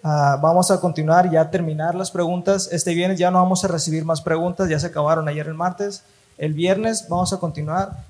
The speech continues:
y vamos a terminar con las que quedaron pendientes. Un ejemplo, por ahí que pregunta, si una mujer se embaraza, secundaria o violación,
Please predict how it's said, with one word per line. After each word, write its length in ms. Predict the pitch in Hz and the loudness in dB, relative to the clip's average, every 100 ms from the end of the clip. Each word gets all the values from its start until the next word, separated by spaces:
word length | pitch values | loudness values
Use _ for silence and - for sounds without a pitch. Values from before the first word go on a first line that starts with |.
| _ | _
y 100 | 170 | -4
vamos 260 | 156 165 175 | -2 0 -2
a 80 | 180 | -2
terminar 680 | 156 147 143 151 156 - - _ _ | -2 -2 0 0 0 -6 -20 _ _
con 600 | 160 151 151 147 147 - | -2 -2 -2 -6 -8 -6
las 140 | 151 | -6
que 100 | 151 | -6
quedaron 320 | 147 143 151 | -4 -2 -2
pendientes. 640 | 151 147 165 175 - 147 - _ _ | -6 -6 -6 -8 -10 -14 -16 _ _
Un 140 | 156 | -6
ejemplo, 540 | 151 156 180 190 226 226 - _ _ _ _ - | -6 -4 -6 -4 -8 -8 -16 _ _ _ _ -4
por 140 | 151 | -2
ahí 100 | 160 | -2
que 120 | 156 | -4
pregunta, 560 | 147 160 160 156 143 113 | -4 -4 -2 -2 -2 -2
si 100 | - | -2
una 120 | 190 | -2
mujer 320 | 202 180 185 180 | 0 -2 -2 -2
se 80 | |
embaraza, 500 | 214 170 170 180 214 | 0 2 2 2 -2
secundaria 540 | 202 180 160 156 165 185 | -4 -6 -4 0 0 2
o 20 | |
violación, 580 | 185 151 143 175 190 | 0 0 -2 -4 -6